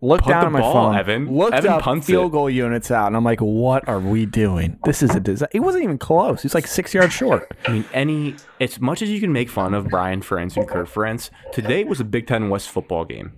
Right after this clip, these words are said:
Speaker 2: for the whole game. They are punting that ball ten out of ten, and they're winning. That's why they usually finish above five hundred in the Big Ten West. That was a punt situation until the day you die. I wouldn't even have gone for it the way our offense was fumbling <laughs> around out there. I would punt that ball <laughs> to the two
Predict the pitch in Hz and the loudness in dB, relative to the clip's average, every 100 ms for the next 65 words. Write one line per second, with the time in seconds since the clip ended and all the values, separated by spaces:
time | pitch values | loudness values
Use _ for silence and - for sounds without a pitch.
0 | - - 98 90 104 - 104 95 92 78 | -12 -4 -2 0 0 0 -2 -2 -4 -8
1 | - - - _ - 101 131 226 220 143 | -10 -20 -20 _ -16 -4 -2 -2 -2 -4
2 | 123 98 87 90 90 98 104 104 110 131 | -2 -2 -2 -2 -2 -2 -2 -2 -2 -2
3 | - 117 113 117 101 78 87 - 113 104 | -2 -2 0 -2 -4 -4 -4 -2 -2 -2
4 | 101 104 110 - 101 104 101 98 104 95 | -2 -2 -4 -4 -6 -4 -4 -2 -2 -2
5 | 104 95 90 90 92 - 90 87 - - | -4 -4 -6 -6 -8 -6 -6 -4 -4 -8
6 | - - 110 135 190 220 196 175 - 120 | -16 -16 -4 0 0 0 -2 -4 -4 -6
7 | 127 143 131 147 143 147 160 151 - - | -4 -6 -4 -4 -4 -4 -4 -4 -10 -6
8 | 127 147 135 113 107 110 117 104 107 - | -4 -2 0 0 0 0 0 0 0 0
9 | 147 202 160 123 107 95 107 123 123 107 | 0 0 -2 -2 -2 -2 0 0 0 -2
10 | 95 95 95 92 98 95 87 90 - - | -2 0 0 2 0 -2 -4 -6 -8 -2
11 | 113 101 92 87 - - - 85 87 90 | 0 0 -2 -2 -6 -6 -6 -4 -4 -2
12 | 92 98 95 131 185 117 - 131 139 110 | -4 -2 0 0 -2 -6 -6 -4 0 0
13 | 107 107 107 240 285 185 156 - 139 107 | 2 0 0 -2 0 2 2 -2 0 0
14 | 101 | 0